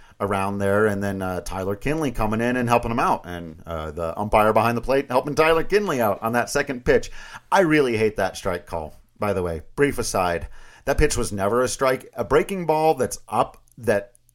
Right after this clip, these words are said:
bends down but still is up at the end, that's a really tough strike to call on a guy. Um,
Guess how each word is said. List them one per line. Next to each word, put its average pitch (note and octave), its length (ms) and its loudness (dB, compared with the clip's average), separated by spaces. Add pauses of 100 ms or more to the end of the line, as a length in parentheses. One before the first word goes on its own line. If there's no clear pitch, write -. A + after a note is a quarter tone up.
(100)
bends B2 540 -4
down A#2 320 0
but A2+ 160 -2
still - 800 2
is C#3 240 4
up B2+ 200 2
at C#3+ 100 -4
the C#3+ 200 -4
end, D3 240 -4 (260)
that's D#3 220 0
a F2+ 120 0
really F#2+ 520 -2
tough E2+ 260 -4
strike E2+ 400 -4
to - 80 -6
call E2+ 260 -2
on E2 140 -4
a D#2 60 -10
guy. D2 380 -6 (360)
Um, D#2+ 500 -4